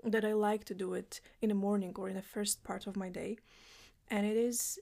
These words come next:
an exercise that is called priming. It is an exercise by Tony Robbins,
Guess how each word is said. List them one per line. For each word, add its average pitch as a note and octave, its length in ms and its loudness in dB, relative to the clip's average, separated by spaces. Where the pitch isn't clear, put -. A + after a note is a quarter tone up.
an G3+ 100 0
exercise G3+ 720 -2
that G3 160 -2
is G3+ 80 -2
called G#3+ 280 -2
priming. G3+ 760 -2
It G#3 140 0
is G3+ 340 -2
an G#3 80 2
exercise G3 840 -6
by G3+ 180 -4
Tony G#3 560 -2
Robbins, G3+ 580 -4